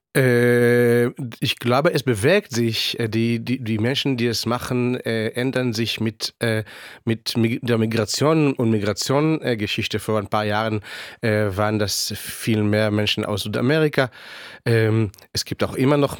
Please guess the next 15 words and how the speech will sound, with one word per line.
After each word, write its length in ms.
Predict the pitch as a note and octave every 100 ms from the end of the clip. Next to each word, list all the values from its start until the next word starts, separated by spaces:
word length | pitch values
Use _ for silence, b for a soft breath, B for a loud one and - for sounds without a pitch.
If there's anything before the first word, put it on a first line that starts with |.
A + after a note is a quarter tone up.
| A#2
ähm, 240 | A2+ A2 G2+
Berlinerinnen 640 | A2 G2+ C3 C#3+ C#3 C3+
und 160 | B2 G#2
Berliner, 360 | G#2 B2 C#3+
die, 380 | C#3 C3 C3 B2+
die, 320 | B2 A#2+ A#2
die 100 | A2
das 220 | A2+ G#2+ A2+
machen, 240 | A2 A2
aus 140 | F#2+
unterschiedliche, 800 | - C#3 C3 - A#2+ B2+ C3+ B2 B B B B
äh, 400 | A2+ A2 A2 -
Her-, 360 | F#2+ A#2 A2+ -
Herkünfte. 840 | G2 A#2+ A2 - A#2 - - A2+ G#2+ B B B B -
Ähm, 420 | G#2+ G#2+ A2 G#2+